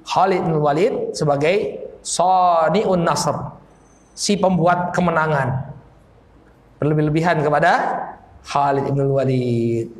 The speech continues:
Kalau Khalid datang, kita me-, menang. Padahal kemenangan itu datangnya dari siapa? Allah Subhanahu wa taala. Maka disebutkan dalam Al-Bidayah wa Nihayah, Umar mengatakan,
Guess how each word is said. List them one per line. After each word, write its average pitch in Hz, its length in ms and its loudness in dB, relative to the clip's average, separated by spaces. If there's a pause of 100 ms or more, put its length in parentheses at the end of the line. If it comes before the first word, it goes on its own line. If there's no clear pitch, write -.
(440)
Kalau 135 240 0
Khalid 151 400 0
datang, 147 520 0
kita 143 280 0
me-, 160 320 0 (560)
menang. 120 440 -4 (840)
Padahal 190 240 2
kemenangan 202 400 2
itu 233 80 2
datangnya 220 400 2
dari 220 120 2
siapa? 214 640 2 (360)
Allah 135 280 0
Subhanahu 127 480 -2
wa 107 120 -2
taala. - 440 -10 (1200)
Maka 165 160 2
disebutkan 190 400 0
dalam 170 240 2
Al-Bidayah 175 480 4
wa 180 80 4
Nihayah, 180 440 2 (840)
Umar 208 200 4
mengatakan, 202 840 0